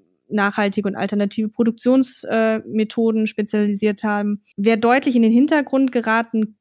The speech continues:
könnte, sind dabei jedoch vor allen Dingen Öl- und Gasaktien, die sich nicht auf alternative Produkte schon ausgerichtet haben.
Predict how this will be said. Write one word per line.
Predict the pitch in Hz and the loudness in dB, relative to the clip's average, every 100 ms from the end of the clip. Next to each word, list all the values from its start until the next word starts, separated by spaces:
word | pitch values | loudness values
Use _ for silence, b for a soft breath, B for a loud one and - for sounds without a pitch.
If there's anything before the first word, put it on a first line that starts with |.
| - | -8
könnte, | - 233 254 302 302 311 311 311 302 - - _ _ _ | 0 2 2 0 0 0 0 0 -4 -10 -20 _ _ _
sind | 220 226 240 247 | -8 0 2 2
dabei | 226 220 | 2 2
jedoch | 220 214 214 | 2 0 -4
vor | - - | -6 -6
allen | 208 | -4
Dingen | 208 208 | -4 -4
Öl- | 226 240 | -2 0
und | 220 220 | 0 0
Gasaktien, | 214 247 - 220 - - 226 220 208 - | 0 -2 -4 -8 -10 -6 -2 0 -2 -2
die | 220 240 | 2 2
sich | 226 233 220 - | 0 -2 -2 -2
nicht | 226 220 240 262 - - _ | 2 4 4 0 -8 -16 _
auf | 208 220 220 - - _ | 2 2 2 -4 -18 _
alternative | 202 226 233 220 220 - 240 226 214 196 190 - | -2 0 2 0 -2 0 0 2 2 2 -2 -6
Produkte | - 208 208 202 - 202 190 185 175 - - | -2 0 0 -2 -2 0 2 2 0 -4 -8
schon | - - 185 185 185 175 - | -8 -4 -2 -2 -2 -4 -2
ausgerichtet | 185 190 - - 190 180 - | 0 0 -2 -6 -6 -8 -8
haben. | 180 170 160 | -4 -4 -4